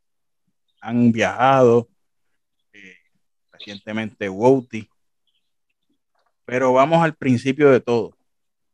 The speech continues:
al principio de todo. ¿Cómo surge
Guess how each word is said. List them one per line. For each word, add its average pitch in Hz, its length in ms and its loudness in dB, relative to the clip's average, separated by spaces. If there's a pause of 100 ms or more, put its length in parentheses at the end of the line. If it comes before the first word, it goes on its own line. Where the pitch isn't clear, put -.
(340)
al - 120 -20
principio 110 460 -10
de 113 80 -6
todo. 92 260 -18 (2250)
¿Cómo 139 460 0 (1500)
surge 120 420 -4